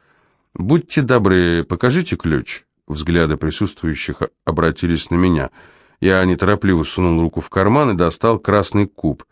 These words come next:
Он мирно покоился у меня в ладони, в его глубинах мерцали искры.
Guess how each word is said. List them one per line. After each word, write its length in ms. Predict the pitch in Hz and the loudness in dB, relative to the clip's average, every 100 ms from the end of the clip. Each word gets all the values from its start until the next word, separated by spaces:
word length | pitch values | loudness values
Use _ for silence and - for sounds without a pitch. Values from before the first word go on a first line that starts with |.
| _ _ _ - | _ _ _ -2
Он 280 | 87 87 | 2 4
мирно 340 | 90 117 113 95 | 4 2 2 0
покоился 720 | - 92 - 95 85 80 92 | 0 -2 2 2 2 0 0
у 40 | |
меня 200 | 85 82 | 2 2
в 80 | 73 | 2
ладони, 560 | 78 78 80 131 123 117 _ _ _ _ | 0 0 0 2 0 -2 _ _ _ _
в 140 | - 76 | -8 -6
его 400 | 76 90 90 85 | -2 0 2 2
глубинах 640 | 76 80 69 104 113 - | -2 -4 0 0 0 0
мерцали 560 | 92 82 - 87 82 80 | 0 0 0 0 0 0
искры. 680 | - 80 67 - 76 67 | -4 -6 -6 -8 -6 -6